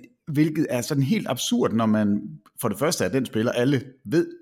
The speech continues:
man skal dække op, så man får ikke noget gratis, man får ikke noget nemt.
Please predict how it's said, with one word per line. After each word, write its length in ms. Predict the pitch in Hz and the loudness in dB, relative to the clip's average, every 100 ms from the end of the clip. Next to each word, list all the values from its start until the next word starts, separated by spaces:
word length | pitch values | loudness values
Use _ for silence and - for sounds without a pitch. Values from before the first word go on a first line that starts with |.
| 104 | -10
man 120 | 90 | -8
skal 160 | 87 | -8
dække 180 | 82 78 | -8 -4
op, 120 | 110 | -4
så 100 | - | -2
man 180 | 104 92 | -2 -2
får 220 | 139 131 | 0 0
ikke 140 | 113 110 | 0 0
noget 180 | 98 101 | -2 -2
gratis, 320 | 95 151 123 | -4 -4 -4
man 140 | 90 | -4
får 140 | 117 107 | -2 -2
ikke 120 | 113 | 0
noget 160 | 101 | 0
nemt. 280 | 101 147 - | 0 -2 -4